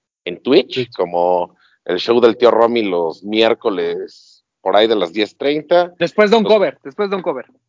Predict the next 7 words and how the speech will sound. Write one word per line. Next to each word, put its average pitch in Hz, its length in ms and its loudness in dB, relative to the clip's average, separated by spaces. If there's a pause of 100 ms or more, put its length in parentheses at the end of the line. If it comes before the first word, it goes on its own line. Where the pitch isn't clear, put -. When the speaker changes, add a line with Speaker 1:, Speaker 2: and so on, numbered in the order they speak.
(140)
Speaker 1:
Después 95 300 -2
de 98 60 -2
un 101 80 -4
cover. 131 560 4
Speaker 3:
Esta 190 180 -4
Speaker 1:
Este, 160 140 -8
Speaker 3:
semana. 95 680 -2